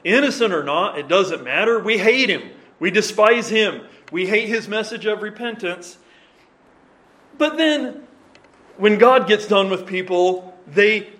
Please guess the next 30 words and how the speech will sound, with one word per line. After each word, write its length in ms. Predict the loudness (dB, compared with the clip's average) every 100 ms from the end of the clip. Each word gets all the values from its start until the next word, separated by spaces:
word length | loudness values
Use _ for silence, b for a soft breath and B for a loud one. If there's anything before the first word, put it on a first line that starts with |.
| -6
gladly 1040 | 0 2 4 4 2 0 0 0 0 -4 -16 -20 -6
received 720 | -4 -2 -4 -4 -4 -8 -12 -20 -10
the 140 | 0 2
word 440 | 4 2 2 -4 -14 -20 _
of 120 | -6 -2
Peter. 340 | 0 0 -2 B 2
They 180 | 4 4
gladly 840 | 2 4 4 4 -4 -6 -8 -12 -20 _
accepted 580 | -2 -2 2 2 2 -4
the 100 | -6
fact 600 | -2 2 2 0 -14 -4
that 180 | -2 0
their 160 | 0
generation 680 | 0 -2 0 0 0 -2 -8
was 180 | -8 -8
doomed, 420 | -4 -4 -4 -12 -20 b b _
that 160 | 0
their 160 | 2 0
generation 680 | 2 0 2 -2 -2 -6 -8
was 120 | -8
perishing, 720 | 4 4 4 -2 -8 -10 -8
and 140 | -8
that 140 | -8 -4
they 140 | -2
needed 300 | -2 -6 -8
to 60 | -10
be 140 | -12
saved 360 | -8 -2 0 0
from 220 | 2 2
it. 100 | 0